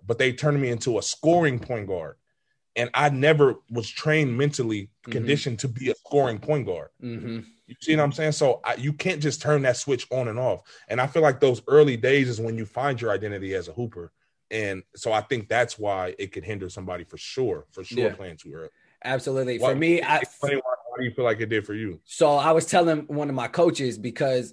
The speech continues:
Speaker 2: I had always played at, at, at a higher level, right? And I felt it since, like, fucking fifth grade, right? Like,
Speaker 1: Mm-hmm.
Speaker 2: uh,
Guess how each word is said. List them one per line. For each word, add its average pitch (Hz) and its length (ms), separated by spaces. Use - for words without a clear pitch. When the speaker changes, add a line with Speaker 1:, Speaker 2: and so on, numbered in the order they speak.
Speaker 2:
I 120 100
had 165 180
always 190 420
played 180 360
at, 151 260
at, 131 240
at 139 100
a 117 40
higher 156 340
level, 127 340
right? 131 320
And 127 160
I 120 60
felt 160 500
it 143 120
since, 139 280
like, 123 180
fucking 117 500
fifth 180 380
grade, 135 500
right? 120 320
Like, 127 380
Speaker 1:
Mm-hmm. 92 200
Speaker 2:
uh, 127 400